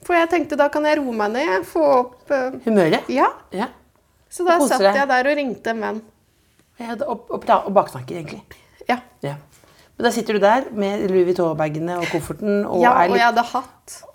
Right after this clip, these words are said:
Speaker 2: Hatt.
Speaker 1: og sandaler. Jeg skulle jo på ferie.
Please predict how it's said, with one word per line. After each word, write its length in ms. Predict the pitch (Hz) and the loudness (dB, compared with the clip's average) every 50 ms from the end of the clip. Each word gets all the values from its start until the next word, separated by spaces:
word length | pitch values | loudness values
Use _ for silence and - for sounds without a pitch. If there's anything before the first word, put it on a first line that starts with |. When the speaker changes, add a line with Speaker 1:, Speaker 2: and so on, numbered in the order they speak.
| - - | -14 -10
Speaker 2:
Hatt. 300 | - - - - - - 208 175 - | -8 -8 -8 -6 -2 0 0 2 4
Speaker 1:
og 140 | 262 247 254 | 4 2 4
sandaler. 720 | 247 269 262 247 269 240 208 - - - - - - - 339 311 698 659 - - - 784 - - - - - 679 - | 4 4 4 4 4 4 4 4 4 2 2 2 2 2 2 2 2 0 0 0 -2 -4 -4 -4 -2 -2 -2 -2 0
Jeg 140 | - 262 285 | 0 0 0
skulle 220 | - - 370 320 247 | 0 0 -2 -2 -4
jo 40 | 226 233 | -6 -6
på 100 | - 190 | -8 -8
ferie. 460 | - - 247 214 214 - - 330 339 | -8 -6 -4 -4 -4 -2 -2 -2 -2